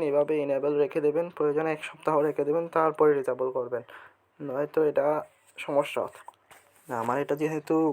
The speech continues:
করা, তাই আমার পাশে করলে কোনো সমস্যা হবে না। তাই আমি আবার সেভে ক্লিক করে দিচ্ছি। তো হয়ে গেছে গাইস, তা আমি আপনাদের আবার দেখিয়ে দিচ্ছি। এই যে গাইস,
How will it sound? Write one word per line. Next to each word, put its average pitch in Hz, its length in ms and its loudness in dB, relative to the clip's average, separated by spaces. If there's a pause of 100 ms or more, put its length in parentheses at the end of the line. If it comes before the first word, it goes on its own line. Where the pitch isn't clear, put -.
করা, 139 260 6 (220)
তাই 135 220 0 (140)
আমার 131 240 -4
পাশে - 200 -14
করলে 127 240 -6
কোনো 131 120 -6 (100)
সমস্যা 139 320 -6
হবে 139 200 -2
না। 170 40 0 (520)
তাই 151 180 -6
আমি 143 160 -6
আবার 143 200 -2
সেভে 139 280 -2
ক্লিক 127 260 -8
করে 120 180 -4
দিচ্ছি। - 260 -16 (2000)
তো 120 80 -2 (140)
হয়ে 127 240 2
গেছে 143 220 -2 (100)
গাইস, 160 260 2 (280)
তা 151 140 -8
আমি 147 200 -4
আপনাদের 139 340 -4
আবার 143 200 2 (100)
দেখিয়ে 151 360 -4
দিচ্ছি। 147 280 -8 (2500)
এই 147 100 2
যে 135 140 4
গাইস, 139 160 4